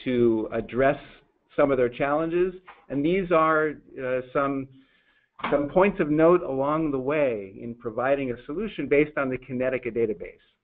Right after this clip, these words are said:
So, uh, this was in the context of a retailer who had very, very large scale,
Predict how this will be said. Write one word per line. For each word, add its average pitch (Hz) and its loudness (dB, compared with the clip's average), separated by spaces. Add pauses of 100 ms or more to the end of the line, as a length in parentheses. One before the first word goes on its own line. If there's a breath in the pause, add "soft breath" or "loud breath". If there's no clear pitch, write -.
(200)
So, 113 2 (480 loud breath)
uh, 120 2
this 139 2
was 180 6
in 147 0
the 131 -4
context 151 -2 (120)
of 120 0 (580)
a 117 -12
retailer 123 4
who 120 -8
had 117 -4 (1600)
very, 175 6
very 143 2
large 120 0
scale, 107 -4